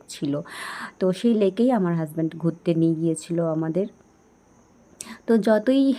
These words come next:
হ্যাঁ, ঘোরাঘুরি যাই করি না কেন, মন তো খারাপ, সে তো খারাপই থাকবে, তাই না বলো? তো যাই হোক, সব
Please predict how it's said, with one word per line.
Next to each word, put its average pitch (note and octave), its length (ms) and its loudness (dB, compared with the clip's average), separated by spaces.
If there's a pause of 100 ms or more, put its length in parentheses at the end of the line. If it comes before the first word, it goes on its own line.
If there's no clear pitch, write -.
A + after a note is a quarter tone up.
হ্যাঁ, G#3+ 260 2
ঘোরাঘুরি G3+ 640 2
যাই F#3+ 260 0
করি F3+ 320 0
না F3 140 0
কেন, F3 260 -2
মন F3+ 320 2
তো F#3+ 120 0
খারাপ, G3+ 380 -4
সে F#3 160 -6
তো G3 160 0
খারাপই F3 500 -4
থাকবে, F3 400 -6
তাই F#3 260 -2
না F3+ 160 0
বলো? E3 340 -2 (640)
তো A3 260 0
যাই A#3 240 0
হোক, C4 220 -2
সব A3+ 260 2